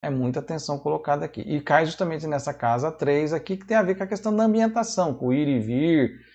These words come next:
com a informação, as notícias, né? Então, toda essa, essa ar-, essa, essa área aqui do Brasil vai tá envolvida, mas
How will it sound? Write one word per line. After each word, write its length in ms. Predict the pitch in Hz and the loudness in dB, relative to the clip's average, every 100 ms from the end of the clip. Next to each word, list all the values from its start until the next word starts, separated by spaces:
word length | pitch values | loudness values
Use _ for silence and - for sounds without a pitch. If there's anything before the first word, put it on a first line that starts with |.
| _ | _
com 80 | 127 | -4
a 40 | |
informação, 1300 | 131 131 113 131 147 - 123 139 151 147 127 101 95 - _ - | -2 0 2 2 0 -2 0 0 4 4 4 0 -6 -18 _ -8
as 120 | 107 | -4
notícias, 1120 | 135 151 - 123 143 160 143 127 - 110 104 | -2 -4 -4 -2 0 2 2 2 0 -4 -2
né? 140 | 131 151 | -2 -2
Então, 200 | 151 156 | -4 -2
toda 260 | 196 214 | -2 2
essa, 240 | 226 220 190 | 0 0 -4
essa 320 | 170 - 170 | -4 -2 2
ar-, 760 | 131 131 147 165 147 135 123 - | 4 6 6 6 4 2 -2 -6
essa, 560 | 135 - 131 117 104 - _ _ | -12 -4 0 0 -2 -8 _ _
essa 160 | - 117 | 0 6
área 300 | 131 170 143 | 8 8 4
aqui 160 | - | 0
do 100 | 107 | -4
Brasil 400 | 104 107 98 160 | -2 -4 -2 -4
vai 140 | 165 170 | -2 -2
tá 220 | 160 165 | 0 0
envolvida, 720 | 175 180 208 175 185 208 254 - _ _ _ - | 0 -2 -2 0 0 -2 -6 -10 _ _ _ 2
mas 640 | 208 208 226 247 - - | 8 10 10 6 0 -12